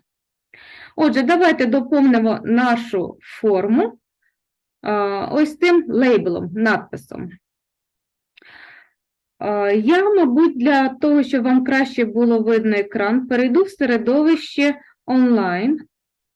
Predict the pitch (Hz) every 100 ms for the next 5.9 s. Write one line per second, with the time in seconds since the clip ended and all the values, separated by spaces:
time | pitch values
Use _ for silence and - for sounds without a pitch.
0 | _ _ _ _ _ _ _ _ _ _
1 | _ - _ _ - 196 202 196 190 -
2 | 196 180 - 233 302 285 285 262 - 220
3 | 196 202 269 233 _ _ _ _ - 196
4 | 196 196 - - - 247 285 - 285 277
5 | 262 - 240 269 240 254 240 240